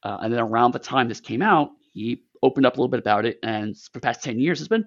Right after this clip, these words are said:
pretty active in Doctor Who since then. He's been heavily involved in Big Finish, as most Doctor Who actors are. In fact, he's written a novel. Um, he's actually a pretty decent writer.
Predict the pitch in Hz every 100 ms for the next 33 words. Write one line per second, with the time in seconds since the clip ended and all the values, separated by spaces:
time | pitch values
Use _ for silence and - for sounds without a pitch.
0 | - - - 202 359 - 139 139 123 107
1 | 110 101 107 98 - _ - 247 - 71
2 | 76 - _ _ - - _ _ _ _
3 | _ _ _ _ _ _ _ _ - 131
4 | 135 123 143 139 139 127 123 117 113 110
5 | 107 110 - 143 139 - 98 110 123 123
6 | - _ _ _ _ - 110 110 110 107
7 | 101 110 107 92 131 131 131 127 - 107
8 | 101 123 135 - - 117 208 349 320 233
9 | 208 - 95 101 254